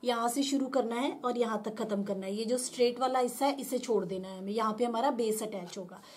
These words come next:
तो हम यहाँ से शुरू करते हुए, पूरा घुमाते हुए यहाँ तक लगाएंगे, चाहे यहाँ से शुरू कर लीजिए, चाहे यहाँ से शुरू कर लीजिए।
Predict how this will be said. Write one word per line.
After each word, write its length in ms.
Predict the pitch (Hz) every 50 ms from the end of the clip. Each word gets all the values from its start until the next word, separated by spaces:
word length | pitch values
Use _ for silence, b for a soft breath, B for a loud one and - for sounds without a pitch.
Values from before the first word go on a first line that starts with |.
| B B B B B B B B
तो 60 | 226
हम 140 | 233 233 233
यहाँ 320 | 233 220 214 220 240 262
से 160 | 269 277 285 262
शुरू 280 | - - 262 240 247
करते 300 | 240 254 226 196 - 233
हुए, 200 | 220 220 226 262 302 - -
पूरा 220 | 240 240 240 247
घुमाते 400 | 247 254 240 226 208 196 202 -
हुए 100 | 214 233
यहाँ 320 | 269 269 262 233 226 208 214 208
तक 120 | 196 202
लगाएंगे, 440 | 202 190 180 180 175 175 180 175 190
चाहे 260 | - - - 240 240
यहाँ 180 | 240 226 220 233
से 140 | - 277
शुरू 240 | 269 - 294 277 277
कर 140 | 277 294 269
लीजिए, 260 | 262 262 233 247 269
चाहे 220 | 262 277 269 285 381
यहाँ 260 | 349 285 240 214 214
से 140 | 208 214 208
शुरू 240 | - - 202 175 165
कर 160 | 160 185 180
लीजिए। 380 | - - 180 175 - - 190